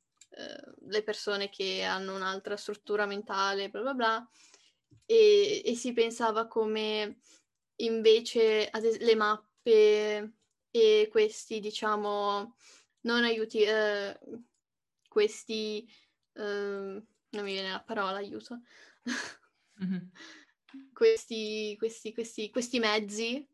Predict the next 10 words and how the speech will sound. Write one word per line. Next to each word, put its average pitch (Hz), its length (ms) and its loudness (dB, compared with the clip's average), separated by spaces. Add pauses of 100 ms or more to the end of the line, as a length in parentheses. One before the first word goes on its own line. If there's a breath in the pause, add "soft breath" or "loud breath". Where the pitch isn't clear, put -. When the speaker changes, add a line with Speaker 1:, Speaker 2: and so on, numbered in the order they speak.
(460)
Speaker 1:
che 208 440 2
noi 220 160 0
persone 226 340 -4
di 208 140 0
S - 160 -10
A 214 120 -2
magari 208 300 -2
utilizziamo, 214 800 -2
siamo 214 320 -4
più 208 500 2